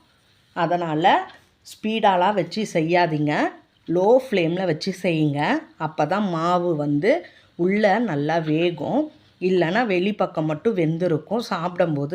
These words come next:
நல்லா இருக்காது. இப்ப ஒரு பக்கம் நல்லா வெந்துடுச்சு, நான் திருப்பி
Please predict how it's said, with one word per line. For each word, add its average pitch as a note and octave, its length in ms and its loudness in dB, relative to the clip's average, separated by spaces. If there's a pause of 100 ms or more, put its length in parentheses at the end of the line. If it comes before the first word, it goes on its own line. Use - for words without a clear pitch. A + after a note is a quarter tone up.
நல்லா D3+ 300 -2
இருக்காது. C#3 420 -6 (640)
இப்ப - 280 -4 (1160)
ஒரு F3+ 120 0 (100)
பக்கம் G#3+ 360 -2
நல்லா D#3 280 0
வெந்துடுச்சு, E3+ 680 0 (340)
நான் F#3 240 -2
திருப்பி F3 300 -4